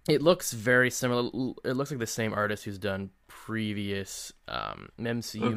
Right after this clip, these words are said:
Speaker 1: movies, so it could be
Speaker 2: Yeah.
Speaker 1: real, could be not. It's really hard to <laughs> tell at this
Speaker 2: Mm-hmm.
Speaker 1: point, given so many rumors. And I've heard that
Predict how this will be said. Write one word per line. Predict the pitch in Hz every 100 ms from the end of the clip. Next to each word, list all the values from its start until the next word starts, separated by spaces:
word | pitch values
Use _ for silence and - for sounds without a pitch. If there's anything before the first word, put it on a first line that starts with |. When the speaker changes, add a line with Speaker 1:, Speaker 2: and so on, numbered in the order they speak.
| 101
Speaker 1:
movies, | 107 117 120 113
so | - 104
it | 98 -
could | 175 170
be | 156
Speaker 2:
Yeah. | 127
Speaker 1:
real, | 131 135 135 _ - - - _ _ -
could | 165 151
be | 120 117
not. | 107 107 110 113 -
It's | 117
really | 120 123
hard | 117 113
to | 117
<laughs> | - -
tell | - -
at | 117
this | 117 110
Speaker 2:
Mm-hmm. | -
Speaker 1:
point, | 110 107 101 - - - - -
given | 117 104 107
so | 107 -
many | 120 110
rumors. | 113 117 113 110
And | 113
I've | 110
heard | 120 120 113 98
that | 104 101 101